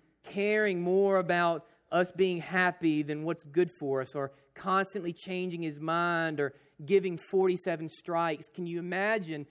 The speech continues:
if God was that type of father? Can you imagine if God always cared about being politically correct?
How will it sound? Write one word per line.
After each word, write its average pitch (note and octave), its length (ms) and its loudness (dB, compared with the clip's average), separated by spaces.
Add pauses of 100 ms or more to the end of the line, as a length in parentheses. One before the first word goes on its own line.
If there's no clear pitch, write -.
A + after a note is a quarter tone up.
(160)
if D3+ 180 -2
God E3 320 2
was D3+ 140 -4
that D#3+ 160 -4
type D#3+ 280 -4
of D3+ 80 -6
father? D#3+ 600 -2 (1400)
Can G3+ 100 -4
you G3+ 120 4
imagine F#3+ 880 0 (520)
if E3 220 0
God G3+ 520 4
always G3 480 2
cared G3 300 0
about E3 240 2
being F#3 220 0
politically G3 520 2
correct? F3+ 560 0